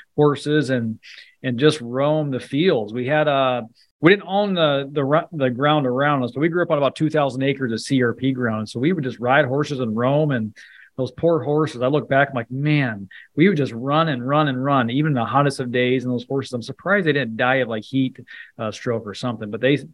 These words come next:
God bless those horses. They were, they held along, and they were, they were troopers. But we would ride and do all that stuff, and, and it was awesome. You know, I look back, and I'm like, you know, I was five, six years old when I was riding those horses,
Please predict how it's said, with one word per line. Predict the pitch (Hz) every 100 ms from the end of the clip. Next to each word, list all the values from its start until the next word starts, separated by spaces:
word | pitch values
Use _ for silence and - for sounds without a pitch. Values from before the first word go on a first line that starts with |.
| -
God | 131 143 131
bless | 127 120
those | 113
horses. | 107 104 - 98
They | 113 135
were, | 139 131 120 - _
they | 120 131
held | 143 135
along, | 131 131 135
and | 127
they | 117
were, | 131 131 120
they | 120
were | 127
troopers. | 131 123 107 104
But | 113
we | 113 151
would | 165 143
ride | 147 147 151
and | 131 120
do | 139
all | 135
that | 139 135
stuff, | 135 135 139
and, | 120 113 - - - _ _ _
and | 135
it |
was | 190 143
awesome. | 165 220 131 - _
You | 117
know, | 139 190 - _ _
I | 131
look | 156 190 180
back, | 160 190 202
and |
I'm | 147
like, | 143 127
you | 139
know, | 165 -
I | 196
was | 233
five, | - 131 139 165
six | 175 165
years | 139
old | 156 247
when | 170
I |
was | 113
riding | 107
those | 98
horses, | 110 101 - -